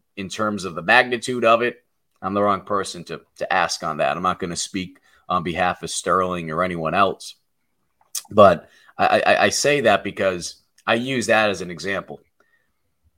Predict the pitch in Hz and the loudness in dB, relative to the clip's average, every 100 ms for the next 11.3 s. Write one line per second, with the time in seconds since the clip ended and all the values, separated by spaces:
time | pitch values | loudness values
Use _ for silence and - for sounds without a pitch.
0 | _ - 139 147 120 127 123 110 104 107 | _ -2 0 0 -2 -4 -2 -2 -2 -2
1 | 104 - 101 90 87 95 92 90 82 98 | -4 -6 -8 -8 -6 -6 -4 -6 -4 -4
2 | 87 87 90 92 - 87 104 92 92 95 | -4 -4 -4 -4 -8 -6 -6 -2 -2 -2
3 | 101 104 107 - 113 120 - 95 92 104 | -4 -4 -4 -4 -8 -8 -8 -6 -2 0
4 | 98 87 90 104 - - 104 104 92 82 | 0 0 -2 -2 -2 0 4 4 2 -4
5 | 110 - - 98 92 90 101 95 - 82 | -8 -16 -6 -6 -4 0 2 0 -6 -6
6 | - 104 98 - 87 85 - 107 95 90 | -6 -4 -4 -2 -2 -2 -4 -4 -4 -4
7 | - 87 82 - 71 78 69 - _ - | 0 0 0 -8 -6 -6 -6 -10 _ -10
8 | 87 101 95 110 - - 110 107 98 90 | -2 0 2 0 0 0 2 4 2 -2
9 | 90 82 92 - 104 98 92 87 76 95 | -6 -6 -8 -6 -2 0 0 -6 -6 -4
10 | 92 80 76 82 78 104 98 92 90 85 | -4 -6 -12 -12 -4 -2 -2 -2 -6 -8
11 | 90 95 - | -10 -12 -12